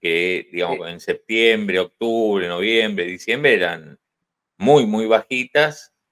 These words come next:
Speaker 1: ahora no es que sean muy altas, pero, eh, porque en realidad le está ganando lo, aquellos que piensan que todavía va a estar peor el asunto.
Speaker 2: Sí, sí, pero si vos lo ves en términos de las expectativas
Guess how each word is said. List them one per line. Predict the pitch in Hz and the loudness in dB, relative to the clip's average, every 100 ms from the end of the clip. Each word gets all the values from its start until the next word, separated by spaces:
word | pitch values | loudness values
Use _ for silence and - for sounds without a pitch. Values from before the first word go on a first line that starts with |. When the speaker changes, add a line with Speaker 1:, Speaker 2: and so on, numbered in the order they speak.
| _ | _
Speaker 1:
ahora | 87 92 | 0 0
no | 87 | 0
es | 95 | -6
que | 90 | -8
sean | - 92 92 | -4 -4 -2
muy | 92 98 101 | -4 -2 2
altas, | 104 107 123 143 - | 2 0 0 -2 -2
pero, | 90 92 113 143 - _ _ _ _ - | -2 2 0 0 -8 _ _ _ _ -20
eh, | - - - _ | -16 -16 -18 _
porque | - - | -14 -12
en | 78 | -10
realidad | 80 80 85 95 | -6 -2 0 0
le | 82 | -2
está | - 82 | -2 0
ganando | 82 87 92 92 | 0 -2 -2 -2
lo, | 82 - | -2 -4
aquellos | 87 90 90 90 | -6 -6 -8 -10
que | 85 | -10
piensan | 92 98 87 | -10 -10 -10
que | 80 | -4
todavía | 87 90 | 0 2
va | |
a | 87 | 2
estar | 87 | 0
peor | 85 151 135 78 | 4 8 8 6
el | 80 | -2
asunto. | 82 80 78 87 - _ _ _ _ _ _ _ | -6 -12 -14 -14 -14 _ _ _ _ _ _ _
Speaker 2:
Sí, | 220 202 | 0 2
sí, | 190 143 113 | 2 0 0
pero | 123 127 | -4 -6
si | 143 | 0
vos | 160 | 0
lo | 180 180 | 2 2
ves | 170 127 | 0 -4
en | 117 110 | -8 -8
términos | 139 135 131 117 | -6 -6 -8 -12
de | 110 | -10
las | 110 107 | -12 -14
expectativas | 107 110 98 110 95 127 131 - | -16 -16 -10 -10 -10 -8 -8 -8